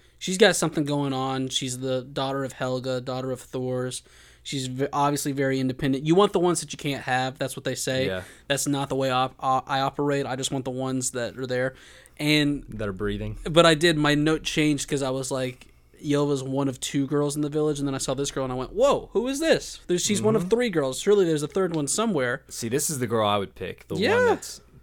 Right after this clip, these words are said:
Speaker 2: cute, innocent, and no one knows about. That's what I, that's who I'm picking
Speaker 1: I
Speaker 2: right
Speaker 1: liked
Speaker 2: there.
Speaker 1: her. I wanna see more of her. She seems, she seemed nice.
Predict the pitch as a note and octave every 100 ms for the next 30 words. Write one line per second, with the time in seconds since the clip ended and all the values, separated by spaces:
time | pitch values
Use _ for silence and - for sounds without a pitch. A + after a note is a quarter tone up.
0 | - - B2 C3+ - B2 A#2+ A#2 B2+ A#2+
1 | A2+ _ _ - G2 G2 G#2+ A2 G#2+ G2+
2 | F2 F2 F2 F#2 _ - _ _ _ _
3 | - - G2 G2+ - G2 F#2+ - G2 -
4 | G2 F#2+ F#2 G2+ E3+ C#3 D#3 - A#2 B2
5 | D#3 - C3 B2+ B2+ B2 A#2 - _ _
6 | _ _ _ _ _ _ - D3 D3 C3
7 | - - - - - C#3 A#2+ A#2+ A#2 -